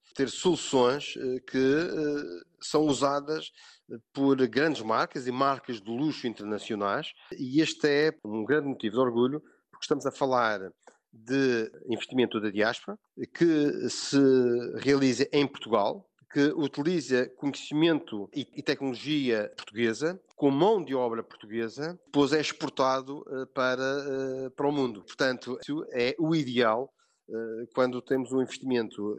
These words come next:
que alia a inovação ao conhecimento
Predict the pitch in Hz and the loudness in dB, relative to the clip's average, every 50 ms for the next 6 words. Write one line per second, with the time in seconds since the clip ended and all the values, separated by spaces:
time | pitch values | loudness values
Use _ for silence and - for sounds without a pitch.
0 | 113 - - 127 117 117 120 - 127 123 123 131 127 117 110 104 95 - _ _ | -10 -10 -6 -4 -4 -4 -2 -2 -2 0 2 2 2 2 2 0 0 -2 _ _
1 | - _ _ - 120 127 123 120 110 104 117 110 - - 135 127 120 113 104 98 | -20 _ _ -2 0 0 0 -2 -2 -4 -6 -6 -4 -4 -2 -2 0 -2 -4 -6
2 | - _ _ _ _ _ - 117 120 117 - - 123 107 - - - 117 117 120 | -10 _ _ _ _ _ 0 0 0 0 -2 -6 -8 -8 -10 -10 -6 -2 -2 -2
3 | 127 123 - 170 175 | -2 -4 -6 -10 -10